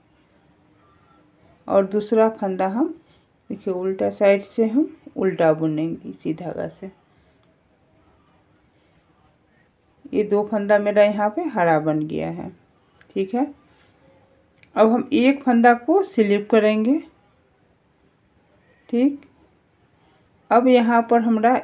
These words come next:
एक जो है फंदा हरा वाला, उससे हम एक फंदा को तीन फंदा बनाएंगे।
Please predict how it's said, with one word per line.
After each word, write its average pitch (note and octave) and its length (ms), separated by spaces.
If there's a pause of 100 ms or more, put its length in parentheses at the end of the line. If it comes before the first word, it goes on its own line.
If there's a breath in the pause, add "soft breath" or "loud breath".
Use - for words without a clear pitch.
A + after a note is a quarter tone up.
(120)
एक C#4 380 (1800 soft breath)
जो G3+ 220
है G#3+ 280
फंदा G3+ 420
हरा G3 320
वाला, G#3 220
उससे G#3+ 420
हम B3+ 200
एक C#4 280
फंदा G#3+ 260
को B3 220 (120)
तीन F#3 220
फंदा D#3+ 340
बनाएंगे। D#3 560